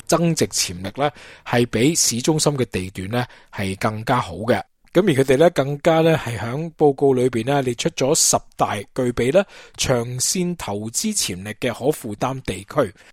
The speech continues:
包括咗維州 Ballarat 嘅獨立屋啦、新州 Broken Hill 嘅獨立屋、南澳 Gowla 嘅獨立屋，咁響塔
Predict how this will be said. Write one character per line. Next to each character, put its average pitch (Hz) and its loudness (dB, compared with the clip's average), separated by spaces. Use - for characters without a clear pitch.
包 170 4
括 156 0
咗 156 4
維 - 2
州 170 4
Ballarat 180 6
嘅 139 4
獨 - -6
立 110 -6
屋 185 -4
啦、 202 4
新 214 0
州 208 4
Broken 180 0
Hill 175 0
嘅 139 -2
獨 - -14
立 95 -6
屋、 190 4
南 120 -2
澳 147 0
Gowla 196 0
嘅 120 -4
獨 - -12
立 139 -8
屋， 185 0
咁 214 -6
響 160 2
塔 120 0